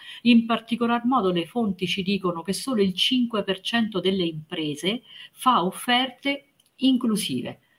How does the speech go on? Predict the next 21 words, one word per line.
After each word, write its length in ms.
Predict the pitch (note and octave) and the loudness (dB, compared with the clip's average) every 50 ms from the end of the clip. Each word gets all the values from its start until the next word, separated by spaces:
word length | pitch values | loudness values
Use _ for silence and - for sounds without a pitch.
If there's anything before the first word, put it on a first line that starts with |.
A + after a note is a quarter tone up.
| _ _ _ _ _ _ | _ _ _ _ _ _
Eppure 720 | - - B3+ C4+ - - - _ - A#3 G3+ G3 G3+ A3+ B3+ | 2 4 4 4 2 0 -4 _ 0 2 2 2 2 2 2
le 140 | B3+ G#3 - | 2 0 0
persone 400 | F#3 F3 F3 - A#3+ A#3 G#3+ F3+ | -2 -4 -4 -2 -2 0 0 0
con 160 | F3 F3+ F3+ | 0 0 0
disabilità 540 | F3+ G3+ G#3 A#3 A#3 G#3+ C#4 C#4 C#4 F4+ D4 | 0 0 0 0 0 0 -2 -2 -2 -4 -4
sono 240 | - - G3+ F#3+ | -2 -2 0 0
un 100 | F#3+ F#3 F#3 | 0 2 0
miliardo. 680 | F3+ F3+ E3+ D#3+ C#3+ B2+ B2+ C3 B2+ B2 B2 C#3+ C#3+ - | 0 0 2 2 2 0 0 -2 -6 -8 -10 -12 -12 -8
Come 220 | - C4+ B3+ C4 | -4 -2 0 0
ha 40 | B3 | 0
detto 360 | A3+ D#4 D#4 D4+ - C4+ G#3+ | 0 -2 -4 -4 -4 -4 -2
Giuseppe, 580 | F3+ G3 F#3+ F3 F3+ D#3 D3 D3 - - F#3 F3+ | 0 0 0 2 2 0 0 -2 -4 -4 -2 -2
di 140 | F#3 A3+ G#3+ | 0 0 0
solito 320 | A3+ A#3+ A3 F#3 F3 F3+ | 0 0 0 0 0 0
il 80 | F3+ F3 | -2 -2
fattore 420 | - D#3+ D#3 - - B3+ A#3 G#3+ | -4 -8 -6 -4 -2 0 0 0
moltiplicatore 840 | F#3+ F#3+ F#3 F3+ - G3 F#3 G3+ G3 F#3 G#3+ G#3+ C4 B3+ A#3 G3+ | 0 0 -2 -2 -2 -4 -2 -2 -2 -2 -2 0 0 0 2 2
è 60 | F#3+ F#3 | 2 2
due 300 | F3+ F#3 B3 B3 A3+ G3+ | 2 2 2 2 2 2
o 160 | G3 F#3+ F#3+ | 2 0 0
tre. 320 | - - E3 C#3 C3 - | -2 0 0 0 0 -2